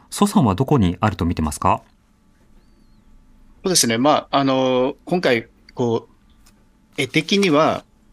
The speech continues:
Speaker 2: こう、韓国が譲歩して、日本、日本との外交のこの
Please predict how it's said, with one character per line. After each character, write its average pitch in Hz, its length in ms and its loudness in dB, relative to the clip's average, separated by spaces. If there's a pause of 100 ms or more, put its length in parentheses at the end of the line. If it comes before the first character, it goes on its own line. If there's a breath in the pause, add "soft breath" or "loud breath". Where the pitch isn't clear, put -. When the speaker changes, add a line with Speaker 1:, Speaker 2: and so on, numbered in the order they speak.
(120)
Speaker 2:
こ 107 400 -4
う、 - 80 -20 (540)
韓 170 180 0
国 127 340 0
が 107 300 0 (540)
譲 151 260 2
歩 120 200 0
し - 120 -4
て、 113 420 -2 (140)
日 139 120 2
本、 139 120 -2
日 147 100 0
本 139 120 0
と 127 140 0
の 113 80 -2
外 120 160 0
交 117 200 -4
の 123 60 -8
こ 120 100 -6
の 117 200 -4